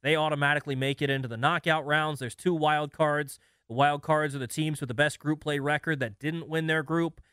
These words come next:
And then eventually you get to the knockout round there with those eight teams. The Final Four is held in Las Vegas,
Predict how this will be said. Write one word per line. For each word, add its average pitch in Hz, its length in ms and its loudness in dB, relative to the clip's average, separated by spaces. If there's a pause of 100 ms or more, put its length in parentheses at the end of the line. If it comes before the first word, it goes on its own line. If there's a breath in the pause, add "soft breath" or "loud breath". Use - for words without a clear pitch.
(340)
And 156 180 2
then 156 220 2
eventually 160 500 0
you 151 140 -2
get 143 140 -2
to 139 80 -8
the 127 80 -4
knockout 151 460 0
round 147 300 -2
there 147 160 2
with 127 140 -4
those 143 220 -2
eight 143 200 -2
teams. 143 460 -4 (260)
The 117 80 -4
Final 170 360 0
Four 170 420 0
is 135 140 -2
held 156 340 0
in 139 320 -2
Las 123 480 -2
Vegas, 165 540 0